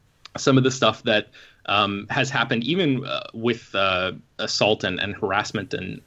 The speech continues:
and those sorts of allegations, even within our industry, like the online film writing industry, and, um, and the idea of, like, letting those people, uh, grow and change and whatever. Like, the, the line that I'm drawing is, like, those people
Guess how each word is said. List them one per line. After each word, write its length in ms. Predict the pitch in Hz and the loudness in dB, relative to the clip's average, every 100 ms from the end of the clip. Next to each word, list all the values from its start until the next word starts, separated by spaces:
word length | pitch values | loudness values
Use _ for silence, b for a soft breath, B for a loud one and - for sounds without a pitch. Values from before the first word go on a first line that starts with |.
| - | -16
and 140 | 98 | -4
those 180 | 110 117 | 0 0
sorts 220 | - 113 | 0 0
of 60 | 110 | 2
allegations, 500 | 101 101 98 107 98 | 2 2 0 -2 2
even 220 | 123 123 | 6 8
within 360 | 120 123 117 123 | 6 4 4 2
our 320 | 101 131 131 | 4 6 6
industry, 480 | 120 143 - 98 85 | 4 0 0 -4 -2
like 160 | 107 | 0
the 80 | 131 | 0
online 460 | 98 117 113 107 98 | 2 0 2 0 -2
film 320 | - 127 110 | 0 2 4
writing 400 | 90 92 90 107 | 2 2 -4 -8
industry, 520 | 107 95 92 104 92 - B B - | -8 -6 -4 -2 -2 -4 B B 0
and, 500 | 123 123 117 117 - b b - | 4 6 4 2 -12 b b 0
um, 500 | 107 104 101 104 101 _ _ _ _ _ - - _ - | 2 2 0 -4 -8 _ _ _ _ _ -20 -20 _ -4
and 560 | 117 120 117 110 - - _ - | 0 4 4 2 -2 -16 _ -16
the 300 | 120 110 135 | -12 -2 2
idea 380 | 120 113 131 120 | 2 4 4 4
of, 200 | 101 107 | 2 0
like, 180 | 110 - - | -2 -2 -8
letting 460 | 113 120 123 123 117 | 0 2 4 4 4
those 260 | 117 131 | 2 2
people, 640 | - 127 - 104 98 95 - b b - | 2 0 4 2 2 -4 -8 b b -2
uh, 360 | 98 95 92 92 | 2 4 2 0
grow 440 | 127 123 113 110 | 2 4 8 8
and 160 | 101 107 | 6 0
change 560 | - 110 104 101 101 | 0 2 2 0 -4
and 240 | 104 101 101 | -4 -4 -4
whatever. 500 | 104 113 120 104 101 | -2 2 2 2 2
Like, 200 | 113 113 | 0 -2
the, 540 | 123 147 143 139 131 127 | -2 0 4 4 2 -2
the 260 | 110 - | -6 2
line 400 | 123 117 131 160 | 4 6 4 6
that 140 | 135 104 | 4 4
I'm 260 | 107 123 | 4 2
drawing 400 | 117 117 110 101 | 0 0 0 0
is, 140 | 101 113 | -2 -2
like, 160 | 101 | 0
those 240 | 113 147 165 | 6 6 4
people 560 | - 165 107 92 - | -2 0 0 0 -4